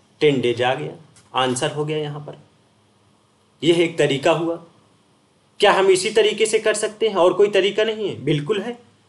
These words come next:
चलो देखते हैं, समझने के लिए और तरीका देखते हैं। हमने कहा कि एक कोई व्यक्ति है, वो एक काम को पन्द्रह दिन में करता है, और बी कोई व्यक्ति वही काम,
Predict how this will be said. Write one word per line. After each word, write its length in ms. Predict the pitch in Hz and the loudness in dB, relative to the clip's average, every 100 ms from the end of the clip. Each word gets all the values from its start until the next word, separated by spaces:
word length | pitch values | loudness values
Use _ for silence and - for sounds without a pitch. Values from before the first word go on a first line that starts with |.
| _ _ - | _ _ 2
चलो 200 | 165 160 | 4 4
देखते 320 | 160 160 180 | 2 2 -2
हैं, 260 | 185 180 - _ _ _ _ _ _ _ _ - | -2 -12 -20 _ _ _ _ _ _ _ _ -14
समझने 420 | - 165 156 160 | -2 0 2 -2
के 100 | 165 | 0
लिए 100 | 160 | 4
और 200 | 147 151 | 4 2
तरीका 280 | 165 165 190 | -2 0 2
देखते 300 | 185 - 180 | 0 -2 -8
हैं। 200 | 175 170 _ _ _ | -8 -18 _ _ _
हमने 240 | 160 170 180 | 2 4 4
कहा 300 | 165 185 180 151 - _ - | 0 -2 -2 -6 -20 _ -4
कि 180 | 175 - | -4 0
एक 200 | 160 165 | 0 4
कोई 160 | 175 170 | 4 4
व्यक्ति 320 | 151 147 170 | 2 0 -2
है, 400 | 175 220 147 - _ - | 2 0 0 -10 _ -2
वो 220 | 160 160 190 | 0 2 4
एक 260 | 214 208 | 4 2
काम 300 | 185 170 185 - - _ _ _ _ _ _ _ _ _ 202 | 2 4 2 -4 -16 _ _ _ _ _ _ _ _ _ 2
को 180 | 220 - - _ - | 4 4 -6 _ -2
पन्द्रह 680 | 170 160 165 - 170 170 190 | 2 4 2 -2 -2 0 2
दिन 180 | 151 151 | 0 0
में 200 | 143 143 | 2 0
करता 300 | 135 - 180 | -2 0 -2
है, 200 | 185 180 _ _ _ _ _ _ _ _ _ _ _ _ - | -4 -14 _ _ _ _ _ _ _ _ _ _ _ _ -10
और 140 | 143 | -8
बी 220 | 127 196 | 2 2
कोई 360 | 202 196 190 - - _ _ | 4 6 4 2 -20 _ _
व्यक्ति 320 | 170 175 214 | 0 0 2
वही 340 | 175 185 180 254 | 4 4 2 2
काम, 420 | 180 123 110 110 | 2 2 0 -10